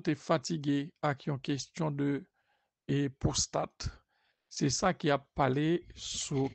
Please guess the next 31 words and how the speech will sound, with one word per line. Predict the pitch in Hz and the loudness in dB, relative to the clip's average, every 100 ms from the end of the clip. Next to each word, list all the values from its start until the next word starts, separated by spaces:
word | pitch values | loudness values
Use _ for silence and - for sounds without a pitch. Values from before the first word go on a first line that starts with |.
| - | 4
ki | 175 170 | 6 8
jan | 160 175 - | 6 2 2
eta | 160 - 147 | 0 4 2
de | 139 | 2
sante | 156 139 147 | -4 -2 0
l | 143 | 0
retwouve | 165 180 147 151 | 0 2 2 2
li | 139 180 | 0 0
pou | 160 143 | 0 0
jounen | 143 151 143 135 - _ _ _ - | 0 -2 -2 -4 -6 _ _ _ -10
dimanch | 135 139 156 151 123 | -2 2 2 2 0
vennn | 156 135 | 0 0
et | 156 | 0
en | 151 147 - - | 0 -2 -6 -6
jiyè | 120 139 170 160 | -2 2 4 4
de | 156 | 2
mil | 147 135 | 0 -2
vennkat. | 143 151 139 165 - - - - - _ _ - _ _ - | -4 -2 0 0 0 -12 -20 -20 -20 _ _ -20 _ _ -2
N | 147 | 2
ap | 160 | 2
vin | 151 156 | 2 2
avèk, | 147 147 135 - | 4 2 -2 0
euh, | 139 131 - _ _ - | 4 4 0 _ _ 2
kèlke | 156 151 135 156 143 160 | 4 6 4 4 4 2
enfòmasyon | 170 165 147 151 151 127 - - 151 147 135 - - | 2 2 2 2 0 0 -4 -4 0 0 -2 -8 -6
pou | - 190 175 | 2 4 6
ou, | 233 320 _ - _ _ _ | 4 0 _ -20 _ _ _
men | - 139 131 | 0 2 4
gen | 147 147 - | 2 2 0
anpil | 147 131 - 190 190 - | -4 -4 0 2 2 2
enkyetid | 180 175 - 165 - - 151 156 151 | 0 0 2 0 0 -2 -2 -2 -8